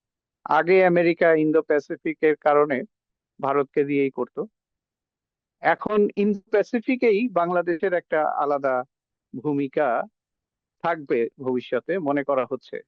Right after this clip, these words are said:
কারণ বাংলাদেশকে individually, আহ, অপটিমাইজ করা হচ্ছে। ব্র্যান ক্রিস্টেনসেন, যিনি আমাদের নেক্সট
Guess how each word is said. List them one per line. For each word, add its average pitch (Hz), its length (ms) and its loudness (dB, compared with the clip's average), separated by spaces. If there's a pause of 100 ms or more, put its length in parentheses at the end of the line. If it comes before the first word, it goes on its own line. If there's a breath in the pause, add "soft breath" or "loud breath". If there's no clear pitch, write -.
(120)
কারণ 143 160 0
বাংলাদেশকে 156 580 2
individually, 165 960 0 (880)
আহ, 107 300 0 (1200)
অপটিমাইজ 165 500 -2
করা 143 220 2
হচ্ছে। 131 300 -4 (1000)
ব্র্যান 156 320 2
ক্রিস্টেনসেন, 156 760 -2
যিনি 139 340 0 (880)
আমাদের 131 480 0
নেক্সট 135 360 -6